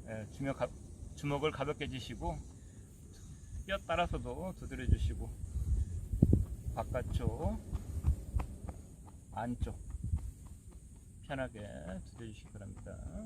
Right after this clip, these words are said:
가볍게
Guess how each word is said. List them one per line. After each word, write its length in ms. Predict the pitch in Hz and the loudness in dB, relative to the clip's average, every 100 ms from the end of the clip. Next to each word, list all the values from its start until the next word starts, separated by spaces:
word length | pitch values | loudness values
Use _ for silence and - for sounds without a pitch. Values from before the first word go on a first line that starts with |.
| 220 - - - - - - - - - - - - - - - - - - - - - - - - - | -6 -10 -14 -16 -16 -16 -14 -14 -14 -14 -16 -16 -16 -16 -16 -16 -16 -16 -16 -16 -16 -14 -14 -16 -16 -16
가볍게 560 | - 151 156 - 170 | -10 -8 -8 -4 -4